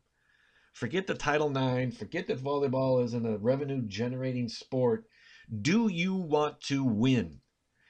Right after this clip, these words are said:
And if the answer is yes, start hiring people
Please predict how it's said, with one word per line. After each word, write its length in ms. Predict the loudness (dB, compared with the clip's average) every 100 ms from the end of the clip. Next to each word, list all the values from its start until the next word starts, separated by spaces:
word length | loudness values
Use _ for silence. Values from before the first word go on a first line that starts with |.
| _ -2
And 120 | -2
if 140 | 0
the 200 | -4 -2
answer 380 | 0 0 2 2
is 300 | 2 -2 0
yes, 560 | 2 2 0 -8 -10 -10
start 460 | -8 0 4 4 2
hiring 640 | -6 2 4 6 4 2
people 560 | 0 0 2 2 2